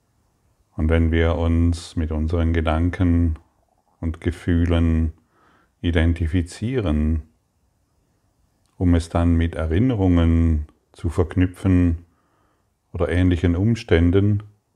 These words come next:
erschaffen wir ein falsches Selbst. Und dieses Selbst ist die Körperidentifikation.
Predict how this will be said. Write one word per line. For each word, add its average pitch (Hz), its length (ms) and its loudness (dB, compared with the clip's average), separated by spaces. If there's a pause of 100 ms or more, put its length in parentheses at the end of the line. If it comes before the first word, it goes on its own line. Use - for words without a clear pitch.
(480)
erschaffen 90 540 0
wir 85 500 0 (680)
ein 90 180 -2
falsches 80 840 -2
Selbst. - 840 -8 (1800)
Und 82 180 -4
dieses 87 520 0
Selbst 87 720 -2
ist 98 240 -10
die 90 200 -2
Körperidentifikation. 80 1900 -4